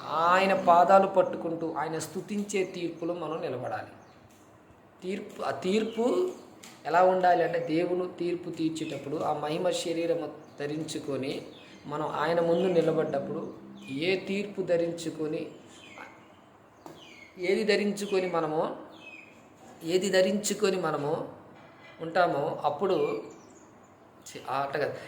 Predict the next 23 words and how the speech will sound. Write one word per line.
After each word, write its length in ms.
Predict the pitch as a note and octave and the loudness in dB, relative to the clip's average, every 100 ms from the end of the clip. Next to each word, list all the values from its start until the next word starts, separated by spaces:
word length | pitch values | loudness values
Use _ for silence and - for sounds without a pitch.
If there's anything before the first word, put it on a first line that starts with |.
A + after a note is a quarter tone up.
| - | -2
ఏది 280 | D#3 G3 G#3 | 4 6 8
ధరించుకొని 600 | F#3 F#3 F#3 F#3+ G3 F#3 | 8 8 6 -2 0 2
ఆయన 120 | E3+ | 2
ముందు 220 | E3 E3+ | 2 0
నిలబడదు, 460 | E3 E3 D#3+ D#3 F#3 | 4 4 4 0 -2
ఏది 460 | D#3+ E3+ F#3+ G3 B2+ | 0 2 2 2 -2
తీర్పులో 400 | F#3+ G3 G3+ F#3+ | -2 -2 -2 0
మనం 220 | F3+ E3+ | 0 0
నిలబడాలి 540 | E3 E3+ E3 E3 D#3+ | 2 4 4 4 0
అంటే 320 | D#3 F#3 - - - - | -4 -4 -6 -8 -18 -14
మనం 220 | D#3 D#3+ D#3+ | -10 -8 -8
అను-, 320 | - E3+ E3 - - | -10 -10 -12 -12 -10
అప్పుడు 420 | D3+ F#3+ F3+ - | -8 -2 -2 -2
తీర్పు 300 | G3 G3+ G#3 | -4 -4 -4
మనకి 580 | G3+ F#3 F3 F#3 D#3+ D#3+ - - - - - | -4 -4 0 0 0 -4 -12 -18 -20 -16 -8
అటా 240 | D3+ F3 | 0 2
ఇటా 280 | F3+ E3+ E3+ | 2 2 0
అనేది 260 | D#3 D#3+ F3 | 0 -2 -4
మనకి 600 | E3+ D3 E3+ D#3 C#3+ C#3+ - E3 | -6 -8 -10 -12 -12 -16 -16 -8
దేవుడు 340 | D3+ D#3+ D3+ | -4 -4 -2
అక్కడ 200 | C#3 D3+ | -4 -6
నిర్ణయిస్-, 540 | C3+ C#3 C#3+ C#3 - | -8 -8 -8 -10 -10
నిర్ణయిస్తాడు. 760 | C3+ C#3+ D3+ C#3 C3+ A#2 - | -12 -8 -6 -6 -8 -12 -14